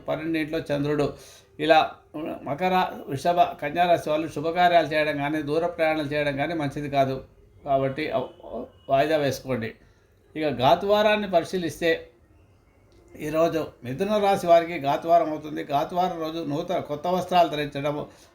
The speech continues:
ఆభరణాలు ధరించ-, కొత్త ఆభరణాలు ధరించడము కానీ కొనడం కానీ చేయకూడదు. నూతన వాహనాలు కూడా కొనడము ద-, నడపడం చేయకూడదు. మొదటిసారి నూతన గృహప్రవేశాలు చేయకూడదు, దూర ప్రయాణాలు చేయకూడదు,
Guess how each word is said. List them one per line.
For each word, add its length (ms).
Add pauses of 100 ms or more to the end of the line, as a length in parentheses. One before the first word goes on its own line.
(120)
ఆభరణాలు 460
ధరించ-, 340
కొత్త 240
ఆభరణాలు 540
ధరించడము 540
కానీ 200
కొనడం 360
కానీ 280 (140)
చేయకూడదు. 580
నూతన 260
వాహనాలు 520
కూడా 200
కొనడము 460
ద-, 180 (420)
నడపడం 500
చేయకూడదు. 440
మొదటిసారి 600 (640)
నూతన 220
గృహప్రవేశాలు 840
చేయకూడదు, 600
దూర 200
ప్రయాణాలు 600
చేయకూడదు, 480